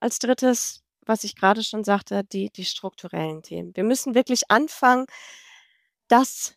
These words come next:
miteinander zu verbinden und zu schauen, was kann ich denn als Einzelne tun? Weil das ist auch oft das Thema, dass Eltern sich so, ähm, verloren fühlen und denken, „Na ja, was kann ich alleine denn machen?“ Doch, du kannst ganz viel machen,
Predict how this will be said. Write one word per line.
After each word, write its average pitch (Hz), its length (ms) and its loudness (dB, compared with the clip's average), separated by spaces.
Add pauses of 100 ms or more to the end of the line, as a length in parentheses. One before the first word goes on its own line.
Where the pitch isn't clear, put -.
(160)
miteinander 220 680 4
zu - 180 -10
verbinden 196 760 -2 (540)
und 226 160 2
zu 233 120 -2
schauen, 226 440 4 (200)
was 240 220 4
kann 277 200 4
ich - 180 -2
denn 285 240 6 (680)
als - 220 -6
Einzelne 254 460 2
tun? 320 220 -6
Weil 214 120 6
das 208 180 4
ist - 200 -10
auch 233 200 2
oft - 380 0 (320)
das 226 160 -6
Thema, 247 280 2
dass 220 160 0
Eltern 226 400 2
sich 214 180 -2
so, 202 360 -6 (120)
ähm, 190 340 -6
verloren 214 520 -2
fühlen 254 420 -2 (300)
und 196 100 -6
denken, 202 180 0
„Na 202 60 2
ja, 202 220 8
was - 120 -4
kann 240 200 2
ich - 240 0
alleine 226 420 8
denn 196 180 2
machen?“ 202 380 0 (540)
Doch, 202 220 -4
du 202 120 -10
kannst 233 300 -2
ganz 214 220 -4
viel 254 240 0
machen, 180 440 -6